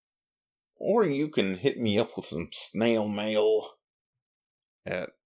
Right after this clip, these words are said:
P O Box one two three five, Campton, Kentucky, four one three zero one. But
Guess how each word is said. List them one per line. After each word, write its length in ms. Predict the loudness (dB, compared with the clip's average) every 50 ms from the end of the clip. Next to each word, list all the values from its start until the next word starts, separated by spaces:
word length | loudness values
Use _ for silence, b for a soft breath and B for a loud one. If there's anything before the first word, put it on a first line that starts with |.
| _ _ _ _ _ _ -14
P 200 | -10 -2 2 2
O 180 | 2 2 2
Box 580 | -2 -4 -4 -4 -4 -6 -8 -10 -16 -16 -14 -12 -8
one 360 | -4 -2 -2 0 -2 -2 -2
two 300 | 0 0 0 0 0 -4 -8
three 260 | -10 -10 -8 -8 -8
five, 680 | -8 -6 -4 -4 -2 -2 -2 -2 -2 -2 -4 -6 -12 _ _ _ _ _ _ _ _ _ _ _ _ _ _ _ _ _ _ _ _ _ _ _ _ _ _ -2
Campton, 440 | 0 2 2 2 0 0 -2 0
Kentucky, 800 | 0 -2 -6 -6 -8 -8 -10 -10 -10 -10 -14 -14 -14 -16 -18 _ _ _ _ _ _ _ _ _ _ _ _ _ _ _ _ _ _ _ _ _ _ _ _ -20
four 420 | -20 -10 4 10 12 12 12 12
one 280 | 10 8 6 4 2 2
three 240 | 0 -2 -2 0
zero 360 | 0 2 4 6 6 6 6 4
one. 420 | 2 -2 -4 -6 -8 -10 -12 -18 _ _ _ _ _ _ _ _ _ _ _ _ _ _ _ _ _ _ _ _ _ _ _ _ _ _ _ _ _ _ _ _ _ _ _ _ _ _ _ _ _ _ _ _ _ _ _ _ _ _ _ _ _ _ -4
But 240 | -2 -2 -2 -2